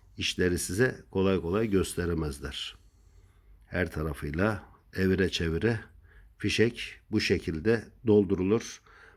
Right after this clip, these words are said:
Makine dediğiniz kırk yaşındaki bir Şimşek de olsa gerçekten anlayan bir avcının, dolumcunun elinde, ki ben kendime herhangi bir şekilde usta yakıştırmasını da yapmam.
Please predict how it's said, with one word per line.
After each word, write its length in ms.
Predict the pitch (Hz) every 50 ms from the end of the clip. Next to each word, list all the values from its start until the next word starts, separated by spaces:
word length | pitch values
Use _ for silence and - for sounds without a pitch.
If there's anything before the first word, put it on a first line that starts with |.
| _ -
Makine 520 | 95 104 113 113 - 139 135 139 139 127
dediğiniz 720 | 123 113 98 101 101 101 101 123 127 - - - - - - - - _ _ - - _ _ _ _ _ _ _ _
kırk 280 | - - 139 135 135 -
yaşındaki 580 | 117 104 - - 104 101 101 98 92 - 101 98
bir 120 | 107 104
Şimşek 580 | 101 - - 110 107 - - 123 117 - - -
de 40 |
olsa 600 | 85 69 76 101 104 98 87 - - 113 120 123 120 - - - - - - - - - -
gerçekten 640 | 117 131 135 131 - - 139 127 127 - 131 131 131
anlayan 640 | 101 113 117 123 120 120 123 123 127 127 120 110
bir 160 | 120 123 120 - -
avcının, 680 | - 127 123 131 131 113 110 117 113 117 127 143 143 - - - - - - - - 101 101
dolumcunun 760 | 113 117 117 123 131 123 107 117 127 131 139 139 139 117
elinde, 580 | - - 107 101 101 98 98 95 107 107 104 -
ki 220 | - - 190 160
ben 180 | 151 135 131 120
kendime 440 | - - 117 113 110 110 110 107 104
herhangi 440 | 107 104 107 107 110 107 107 95 87
bir 40 |
şekilde 500 | 82 - 101 95 92 98 95 92 95 92
usta 320 | 101 104 101 - - - 110
yakıştırmasını 880 | 101 95 85 - - - - - 85 78 85 78 76 - - 73 71
da 80 | 67 67
yapmam. 500 | 76 87 104 107 104 123 135 143 127 -